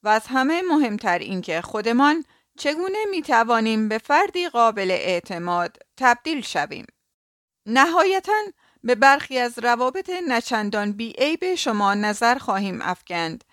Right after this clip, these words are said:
و در مورد اینکه باید این روابط را ترمیم کنید و یا اینکه آنها را جایگزین نمایید بحث می‌کنیم. فصل سوم، بخش نهم. فرد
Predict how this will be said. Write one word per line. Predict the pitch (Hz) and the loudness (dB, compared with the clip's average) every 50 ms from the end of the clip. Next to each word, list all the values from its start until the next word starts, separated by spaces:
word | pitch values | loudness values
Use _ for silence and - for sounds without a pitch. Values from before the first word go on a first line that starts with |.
| _ _ _ _ _ | _ _ _ _ _
و | - 185 | -8 -2
در | - 208 208 202 202 | 2 4 4 4 4
مورد | 214 220 226 240 277 269 | 2 0 -2 -2 -2 -2
اینکه | 262 254 247 - 240 247 233 226 262 226 214 | -2 -2 -2 -2 -2 -2 -2 -2 -2 -4 -4
باید | 214 226 226 226 247 311 392 427 415 | -2 -2 -2 -2 -2 -2 -4 -4 -4
این | - 294 330 320 269 226 | -4 -4 -2 0 0 2
روابط | 208 202 190 180 190 180 170 180 170 - - - | 4 2 2 2 0 -4 -4 -6 -8 -10 -6 -2
را | 180 175 175 | 0 0 0
ترمیم | 175 - 233 208 190 190 196 190 185 185 180 185 | 0 0 -2 -2 -2 -2 -2 -6 -6 -6 -8 -8
کنید | - - 196 185 185 180 175 165 - _ _ _ - _ _ - | -8 -6 -6 -4 -4 -4 -6 -6 -10 _ _ _ -20 _ _ -4
و | 165 202 202 | 0 2 2
یا | 208 208 240 247 254 | 4 4 2 2 2
اینکه | - - 330 403 370 277 - 220 170 160 | 0 -2 -4 -2 -2 -2 0 0 0 0
آنها | 151 180 190 185 185 196 196 180 | 0 0 -2 -2 -2 -2 -2 -2
را | - 180 170 170 | -2 -2 -4 -4
جایگزین | 170 - 220 220 220 220 220 214 - 233 233 - 254 247 240 240 240 247 | -4 -2 0 2 2 2 2 0 0 -2 -2 0 -2 -2 0 0 2 2
نمایید | 269 269 269 285 285 294 277 294 370 359 330 - - - - _ - 196 | 2 4 4 4 2 2 0 -2 -4 -4 -6 -8 -12 -18 -20 _ -6 0
بحث | 240 240 233 220 202 - - - - | 2 4 4 4 2 -2 -8 -16 -14
می‌کنیم. | - 165 170 - - 180 170 170 160 - - _ _ _ _ _ _ _ _ _ _ _ _ _ _ _ _ _ _ _ | -14 -14 -12 -8 -8 -6 -6 -6 -8 -14 -16 _ _ _ _ _ _ _ _ _ _ _ _ _ _ _ _ _ _ _
فصل | - 269 262 269 - - - 220 220 208 202 | 4 4 4 4 2 -2 -4 -2 -2 -2 -2
سوم، | 208 - - - 247 240 226 240 285 208 - - - _ _ _ _ _ _ _ _ _ _ _ _ _ _ _ _ _ _ _ - | -6 -8 -4 -2 -2 -2 -2 -2 -2 -4 -4 -6 -12 _ _ _ _ _ _ _ _ _ _ _ _ _ _ _ _ _ _ _ 2
بخش | 202 208 220 - - - - 233 214 196 190 208 | 4 4 4 2 -2 -4 -4 -4 -4 -4 -6 -8
نهم. | 196 208 226 254 269 247 320 254 170 - - _ _ _ _ _ _ _ _ _ _ _ _ _ _ _ _ _ | -4 -2 0 0 2 2 0 0 -2 -4 -10 _ _ _ _ _ _ _ _ _ _ _ _ _ _ _ _ _
فرد | _ - - 220 190 190 185 180 - | _ 0 4 6 6 6 6 2 -2